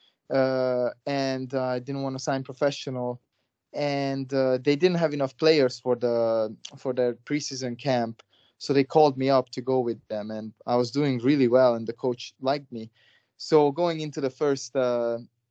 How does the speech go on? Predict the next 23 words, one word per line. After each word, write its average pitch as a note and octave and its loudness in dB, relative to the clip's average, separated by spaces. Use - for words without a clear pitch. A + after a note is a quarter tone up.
game B2+ -4
that C3 2
week, C3+ 0
my A#2+ -4
dad's B2 0
asking A#2+ -2
me, A#2 -6
like, A2+ -6
"How's A#2+ -6
training B2 -6
going?" A2 -4
And A2 -4
I A2 -4
was A2+ -6
like, G#2 -8
"I'm B2 -14
not F3+ -8
gonna, A#2+ -2
I B2+ -2
think G3+ 0
I'm B2+ 2
gonna G#2+ -2
start C3 2